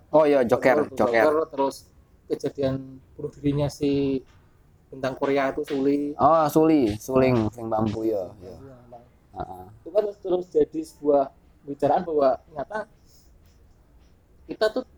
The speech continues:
Speaker 2: tidak, tidak terlalu, kan maksudnya tidak terlalu peka terhadap mental seorang ternyata.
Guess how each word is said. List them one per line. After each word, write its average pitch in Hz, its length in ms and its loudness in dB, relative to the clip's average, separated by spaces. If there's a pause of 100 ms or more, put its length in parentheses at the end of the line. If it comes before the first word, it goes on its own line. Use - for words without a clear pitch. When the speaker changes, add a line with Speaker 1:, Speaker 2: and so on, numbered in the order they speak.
(120)
Speaker 2:
tidak, 175 320 -2
tidak - 160 -4
terlalu, 160 280 -4 (840)
kan 185 160 -6
maksudnya 202 400 -6
tidak 175 160 0
terlalu 147 320 -2
peka - 320 -8
terhadap 139 200 -6 (1400)
mental 139 320 -6
seorang 160 480 -6
ternyata. - 240 -20